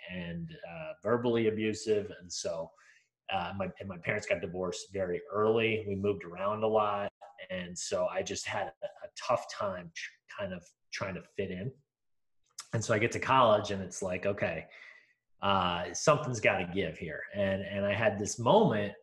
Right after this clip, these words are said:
where I was, I mean, I was ba-, I was essentially suicidal. Like, I mean, it got that bad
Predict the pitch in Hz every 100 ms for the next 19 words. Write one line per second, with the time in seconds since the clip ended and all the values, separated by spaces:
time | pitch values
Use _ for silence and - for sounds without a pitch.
0 | - 113 120 113 110 107 107 110 113 107
1 | 135 131 120 120 170 175 120 123 - -
2 | - 170 170 147 120 - 120 104 - 101
3 | 90 80 82 82 82 - 92 98 - 107
4 | - 90 - 87 147